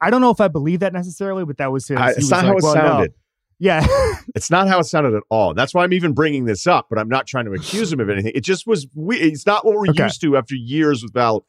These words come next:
Speaker 1: I,
Speaker 2: Valtteri.
Speaker 1: I, I, I agree, but let me, let me put you in Lewis Hamilton's shoes here for a second. He just got, what, five months ago, got finished with the most emotional, emotional F one title race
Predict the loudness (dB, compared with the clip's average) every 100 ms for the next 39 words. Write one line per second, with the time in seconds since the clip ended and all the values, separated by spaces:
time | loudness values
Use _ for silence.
0 | _ -2 0 0 0 -2 -2 -2 0 -2
1 | -2 2 2 2 0 -6 _ -6 -2 -2
2 | -2 _ _ _ _ _ _ _ _ _
3 | _ -20 -6 -2 0 -2 -4 -4 -4 -4
4 | -4 -2 -2 0 0 0 -2 -2 -6 -8
5 | -10 -12 -18 -20 -20 -20 -20 _ _ _
6 | _ _ _ _ _ _ _ _ _ _
7 | _ _ _ 2 4 4 0 -2 0 0
8 | 0 0 2 0 _ _ _ -12 -10 -10
9 | _ -20 -8 -2 0 0 -2 -2 -2 -2
10 | -4 -12 _ _ -4 -2 -2 -2 0 -2
11 | -2 -4 0 -2 -2 0 2 2 -2 -6
12 | -8 -4 0 0 0 0 0 0 -2 -2
13 | -4 -4 -6 -8